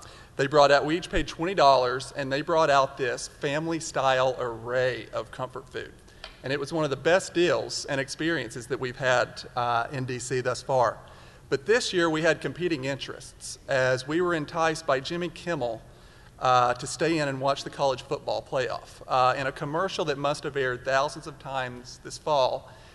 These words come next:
somehow Jimmy made it seem cool to stay in on New Year's Eve rather than go out, and, uh, or at the very least, he encouraged everyone to incorporate watching the games into their New Year's Eve festivities.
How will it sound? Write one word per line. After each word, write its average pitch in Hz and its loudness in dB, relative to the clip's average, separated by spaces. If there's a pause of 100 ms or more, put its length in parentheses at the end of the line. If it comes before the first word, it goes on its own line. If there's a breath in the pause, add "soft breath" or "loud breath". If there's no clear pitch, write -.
(220 loud breath)
somehow 202 4
Jimmy 175 0
made 160 2
it 147 -8
seem 147 -6
cool 170 -2
to 127 -4
stay 143 -2
in 147 0
on 120 -4
New 120 -6
Year's 117 -6
Eve 117 -8
rather 127 -2
than 131 -4
go 143 8
out, 120 6 (160)
and, 131 0
uh, 127 4 (320 loud breath)
or 143 4
at 131 2
the 160 0
very 190 4
least, 165 0
he 151 -4
encouraged 139 -4
everyone 127 -2
to 135 -6
incorporate 131 -2 (120)
watching 131 0
the 127 -8
games 120 -8 (100)
into 131 -8
their 123 -4
New 123 -8
Year's 123 -8
Eve 120 -8 (340 loud breath)
festivities. 120 -6